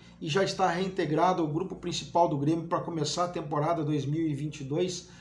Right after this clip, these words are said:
Bob Sim, que completa vinte e dois anos hoje. Te convido pra conhecer o canal do Gremista Historiador no Instagram, o maior acervo particular de objetos relacionados ao Grêmio no Brasil.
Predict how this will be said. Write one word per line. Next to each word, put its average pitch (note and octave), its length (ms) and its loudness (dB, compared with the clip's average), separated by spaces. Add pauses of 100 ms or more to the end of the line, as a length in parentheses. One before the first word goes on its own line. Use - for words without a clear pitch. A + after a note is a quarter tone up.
(220)
Bob E3 240 0
Sim, F#3 300 -2
que - 60 -12
completa E3+ 560 -2
vinte D3+ 300 -6
e - 20 -10
dois D3+ 340 0
anos D3 340 0
hoje. D3+ 480 2 (1160)
Te - 80 -18
convido E3 360 0
pra G3 120 2
conhecer F#3 300 -2
o F#3+ 80 0
canal F3+ 280 2
do E3+ 80 0
Gremista E3 460 0
Historiador E3+ 680 2
no F3 60 0
Instagram, F#3 640 0 (420)
o D3+ 80 -4
maior F#3+ 300 6
acervo A3 400 2
particular F3 580 0
de E3+ 80 -2
objetos D#3 460 -2
relacionados D3 760 -2
ao D3+ 140 -2
Grêmio E3+ 280 -2
no E3+ 80 -2
Brasil. B2+ 500 -2